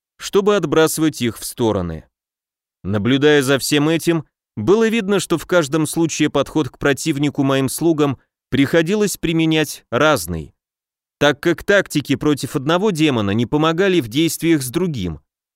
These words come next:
Слишком разными они были, и это было хорошо. Такими темпами я начинаю невольно задумываться о том, чтобы и моих людей чаще выпускать против призывов.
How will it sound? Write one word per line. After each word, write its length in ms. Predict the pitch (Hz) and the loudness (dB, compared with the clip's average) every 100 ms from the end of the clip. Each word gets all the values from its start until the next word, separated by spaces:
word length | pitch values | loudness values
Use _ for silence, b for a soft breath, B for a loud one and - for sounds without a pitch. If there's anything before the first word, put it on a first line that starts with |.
| _ _ _ - | _ _ _ -10
Слишком 520 | - 170 - 190 180 | -2 -2 0 0 2
разными 460 | 185 180 156 160 | 4 2 2 0
они 220 | 156 147 143 | 2 2 0
были, 440 | 127 123 107 82 | 0 2 0 -2
и 120 | 101 | -2
это 220 | 120 127 135 | 0 0 0
было 240 | 131 127 | 2 0
хорошо. 640 | - 127 113 - 87 78 - _ _ _ _ _ _ _ _ | 2 0 0 -2 -6 -6 -14 _ _ _ _ _ _ _ _
Такими 360 | 131 123 156 160 | -2 0 0 0
темпами 680 | 147 202 220 170 117 82 73 | 2 2 2 0 -2 -4 -6
я 260 | 101 139 202 | -2 0 0
начинаю 480 | 190 - 190 190 | -2 0 0 2
невольно 400 | 180 170 185 180 | 2 2 2 2
задумываться 800 | 147 156 147 175 165 156 - 151 | 0 0 2 0 2 -2 -2 0
о 60 | 143 | 0
том, 300 | - 165 151 | 2 2 0
чтобы 340 | - 151 135 147 | 0 -2 2 2
и 60 | |
моих 300 | 147 147 139 | 2 0 0
людей 360 | 160 160 170 151 | -2 0 2 0
чаще 380 | - 143 - 123 | 0 -2 -2 -4
выпускать 640 | 127 123 - 135 127 - | -4 -6 -2 -2 -2 -2
против 360 | 127 123 113 | -4 -2 -6
призывов. 680 | - 139 123 120 80 76 - | -6 -6 -2 -2 -2 -6 -12